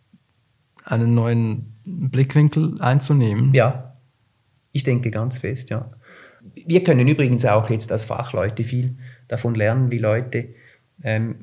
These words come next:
Speaker 2: mit zum Teil massiven Einschränkungen trotzdem zu einer Lebensqualität finden und, und lachen und, und, und man sieht ihnen an, dass sie Freude verspüren und, und glücklich sind.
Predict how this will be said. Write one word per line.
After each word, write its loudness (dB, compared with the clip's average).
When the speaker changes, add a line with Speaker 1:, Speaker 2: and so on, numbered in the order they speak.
Speaker 2:
mit -4
zum -6
Teil -2
massiven -4
Einschränkungen -4
trotzdem -6
zu -8
einer -4
Lebensqualität -6
finden -6
und, -4
und -2
lachen -2
und, -4
und, -4
und -4
man -4
sieht -2
ihnen 0
an, -4
dass -6
sie -8
Freude 2
verspüren -4
und, -6
und -8
glücklich -10
sind. -12